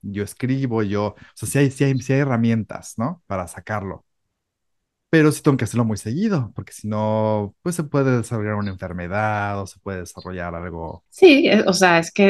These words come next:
Speaker 2: el cuerpo es una olla express. Entonces, pues tú decides cuánto le metes para que se vaya llenando la olla hasta que un día explote. Y
Speaker 1: Mm.
Speaker 2: todos explotamos. Y podemos explotar, pues esto, ¿no? A lo mejor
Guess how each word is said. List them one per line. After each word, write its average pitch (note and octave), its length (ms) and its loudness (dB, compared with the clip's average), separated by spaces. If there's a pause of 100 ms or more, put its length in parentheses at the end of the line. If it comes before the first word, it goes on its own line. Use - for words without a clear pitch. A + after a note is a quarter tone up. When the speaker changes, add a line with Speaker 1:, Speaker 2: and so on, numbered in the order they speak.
Speaker 2:
el F#3 160 2
cuerpo G3 340 2
es F3 640 0
una E3 680 2
olla E3 180 4
express. - 640 0
Entonces, E3+ 460 -6 (180)
pues - 220 -10
tú F#3+ 140 4
decides F#3 400 6
cuánto F#3 300 4
le F#3+ 80 8
metes G3 560 4 (300)
para F3 180 2
que E3+ 80 -6
se F3 120 -2
vaya F3+ 220 6
llenando F3+ 360 6
la F#3+ 160 8
olla F#3+ 360 6 (280)
hasta - 220 -8
que - 140 -6
un F#3 140 4
día F#3 300 2 (200)
explote. - 600 -6 (720)
Y G#3 100 2
Speaker 1:
Mm. - 20 -6
Speaker 2:
todos G#3+ 240 2
explotamos. - 640 -6 (500)
Y A#3+ 100 6
podemos A3 260 6
explotar, G#3+ 680 4 (100)
pues F#3+ 180 4
esto, G3+ 600 2
¿no? F#3+ 240 0
A F#3 80 2
lo F3+ 80 4
mejor F3+ 240 4